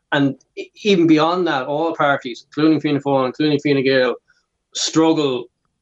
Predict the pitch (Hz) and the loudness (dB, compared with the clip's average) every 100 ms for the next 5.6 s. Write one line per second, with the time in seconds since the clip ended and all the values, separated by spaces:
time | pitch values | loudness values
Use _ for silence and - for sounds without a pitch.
0 | _ - - 151 147 147 143 131 135 127 | _ -4 2 4 2 0 0 0 0 0
1 | 120 139 120 - - 156 147 160 156 185 | 0 -2 -4 -6 -6 -2 0 0 2 2
2 | 170 170 170 156 139 131 - - 170 147 | 2 2 2 0 0 -2 -4 0 0 2
3 | 165 180 165 160 - - 143 139 139 147 | 0 0 0 -2 -2 -2 0 0 0 0
4 | 143 131 156 143 143 139 131 143 135 143 | 0 0 0 2 2 0 0 -2 2 2
5 | 139 131 127 - 143 151 | 2 0 -4 -10 -8 -6